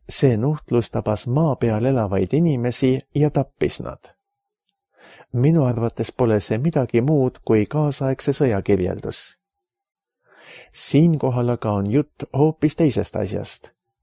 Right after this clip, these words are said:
piinast, mis kestab igavesti. Tuli, väävel ja suits väljendavad siin ilmselt vaimset piina, mis on füüsilisega võrreldes veelgi tõsisem.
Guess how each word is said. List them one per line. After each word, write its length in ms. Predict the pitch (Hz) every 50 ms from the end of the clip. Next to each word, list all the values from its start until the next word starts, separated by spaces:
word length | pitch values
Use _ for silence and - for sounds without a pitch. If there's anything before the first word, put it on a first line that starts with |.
| _ _
piinast, 560 | - 123 147 165 151 127 110 107 - - - 123 -
mis 240 | - 127 135 123 -
kestab 380 | - 143 135 - - 147 156 175
igavesti. 720 | 156 - 95 92 87 - 90 - - - - - - - - _ _ _ _ _ _ _ _ _ _ _ _ _ _ _ _ - - - - _ _ _ _ _
Tuli, 480 | - 135 156 165 151 127 113 98 95 104 - - _ - 117 127
väävel 500 | 156 160 147 120 101 104 107 101 101 98
ja 140 | 104 98 95
suits 480 | - - 143 156 156 - - - - -
väljendavad 540 | 135 135 131 123 113 107 - 113 107 107 -
siin 440 | - - 151 135 131 117 110 110 - - -
ilmselt 600 | 147 139 123 117 - - 117 104 101 - - 110
vaimset 520 | 156 165 170 147 117 98 - - 90 - _ _ -
piina, 440 | 135 127 113 107 104 101 98 95 95 _ _ _ _ _ _ -
mis 260 | 123 123 - - -
on 120 | 92 90
füüsilisega 800 | - - 139 156 156 139 147 131 123 120 - 120 113 - 113 104
võrreldes 540 | 107 131 135 135 123 113 107 123 113 - -
veelgi 320 | 160 170 127 101 - - 95
tõsisem. 540 | - 98 98 - 92 90 - 101 - -